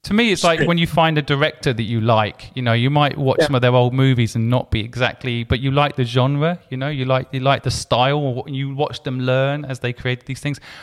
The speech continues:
Speaker 1: By the way, I'm dyslexic, so reading, actually what I mean is my wife will read them to me, so let's see if I can get her to read all <laughs> twenty of your books to me.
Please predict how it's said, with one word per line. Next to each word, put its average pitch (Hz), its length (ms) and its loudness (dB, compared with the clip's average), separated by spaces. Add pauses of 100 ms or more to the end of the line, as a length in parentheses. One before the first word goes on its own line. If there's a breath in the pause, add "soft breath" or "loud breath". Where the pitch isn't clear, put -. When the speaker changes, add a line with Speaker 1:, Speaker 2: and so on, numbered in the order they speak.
(120)
Speaker 1:
By 143 100 4
the 143 60 2
way, 131 100 4
I'm 120 100 0
dyslexic, 117 600 -4
so 113 160 -2
reading, 123 240 0
actually - 320 -2
what 120 100 2
I 117 60 0
mean 123 140 0
is 113 100 -4
my 117 160 0
wife 131 360 0
will 127 80 -2
read 131 200 0
them 120 140 -4
to 123 220 0
me, 139 220 -2
so 117 240 -2
let's - 140 -6
see 131 100 -2
if 117 140 0
I 113 60 4
can 175 140 4
get 123 140 -2
her 120 80 -6
to - 160 0
read 117 180 0
all 110 100 0
<laughs> - 100 -2
twenty 131 240 4
of 110 100 -2
your 120 120 4
books - 340 0
to 117 180 2
me. 139 160 2